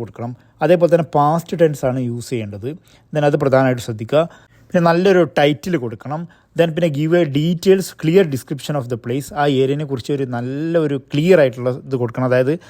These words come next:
ഇന്ന സ്ഥലത്ത് നിന്ന് ഇന്ന രീതിയിൽ അവിടെ എത്താം, ഏഹ്, ഇന്ന സമയത്താണ് ഏറ്റവും നല്ലത് എന്നൊക്കെ, പിന്നെ ആ ഒരു ഏരിയയിൽ ഇന്ന ഇന്ന കാര്യങ്ങളൊക്കെ ഉണ്ട് എന്നുള്ളത് പറഞ്ഞു കൊടുക്കാം.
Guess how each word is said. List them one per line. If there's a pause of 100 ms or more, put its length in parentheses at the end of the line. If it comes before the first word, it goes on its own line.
(280)
ഇന്ന
സ്ഥലത്ത്
നിന്ന്
ഇന്ന
രീതിയിൽ (200)
അവിടെ
എത്താം, (420)
ഏഹ്,
ഇന്ന
സമയത്താണ്
ഏറ്റവും
നല്ലത്
എന്നൊക്കെ,
പിന്നെ
ആ
ഒരു
ഏരിയയിൽ
ഇന്ന
ഇന്ന
കാര്യങ്ങളൊക്കെ
ഉണ്ട്
എന്നുള്ളത്
പറഞ്ഞു
കൊടുക്കാം.